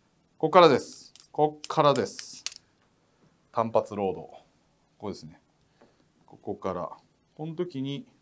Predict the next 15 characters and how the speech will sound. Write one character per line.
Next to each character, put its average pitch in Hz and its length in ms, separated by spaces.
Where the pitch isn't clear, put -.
斜 90 320
め 78 80
に 73 160
つ - 120
な - 100
げ 76 60
て - 260
い - 20
き - 260
ま - 60
す。 - 180
こ 262 180
の 302 160
時 294 360
に、 208 500